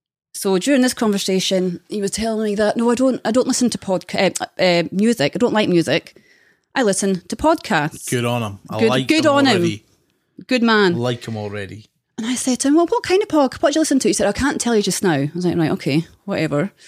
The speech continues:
Speaker 1: And, uh, so we finished the second drink. And then he said to me, "Would you like another?" And I was thinking of, "What excuse do I make to leave?" At which point he goes, "You're thinking of something to say so you can leave."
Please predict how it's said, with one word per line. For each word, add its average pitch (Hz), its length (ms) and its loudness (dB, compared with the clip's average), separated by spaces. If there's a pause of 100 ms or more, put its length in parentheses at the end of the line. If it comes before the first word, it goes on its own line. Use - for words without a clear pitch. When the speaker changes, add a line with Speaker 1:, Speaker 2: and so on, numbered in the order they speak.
(640)
Speaker 1:
And, 190 340 -2
uh, 180 280 0 (240)
so 226 140 -2
we 208 60 4
finished 294 260 2
the 262 60 0
second 214 300 2
drink. 170 380 -2 (1300)
And 196 100 0
then 190 160 2
he 196 80 0
said 202 280 0
to - 120 -4
me, 185 300 0 (760)
"Would 208 180 2
you 220 60 2
like 226 160 2
another?" 226 480 2 (240)
And 185 140 -8
I 240 80 -2
was 254 160 0
thinking 220 340 -4
of, 190 140 -4 (120)
"What 262 140 0
excuse - 400 -4
do 214 140 -4
I 190 100 -2
make 190 240 -4
to 185 140 -6
leave?" 185 420 -2 (760)
At 220 120 0
which - 240 0
point 269 280 2
he 349 180 4
goes, 233 320 4 (380)
"You're 302 200 2
thinking 285 360 2
of 202 80 -2
something 208 340 -2
to 190 80 -4
say 214 220 0
so 196 120 -4
you 190 60 -2
can 202 220 -2
leave." 208 440 2